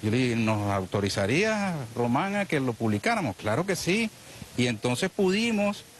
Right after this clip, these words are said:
eh, a través de Monteávila Editores Latinoamericana, llevarle la satisfacción de ver publicado en vida el libro Fuera de Cámara,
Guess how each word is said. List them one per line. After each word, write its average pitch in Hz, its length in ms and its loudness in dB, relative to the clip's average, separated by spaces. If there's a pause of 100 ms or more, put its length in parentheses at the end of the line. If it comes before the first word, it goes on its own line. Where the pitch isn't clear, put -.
eh, 117 300 2
a 107 40 -2
través 110 240 0
de 147 60 0
Monteávila 147 420 0
Editores 151 300 0
Latinoamericana, 160 800 0 (920)
llevarle 139 600 2
la 165 100 2
satisfacción 151 960 0
de 127 200 0
ver 127 160 2
publicado 143 520 0
en 151 80 0
vida 147 300 2
el 147 100 -2
libro 131 340 2
Fuera 147 360 0
de 131 100 0
Cámara, 101 380 -2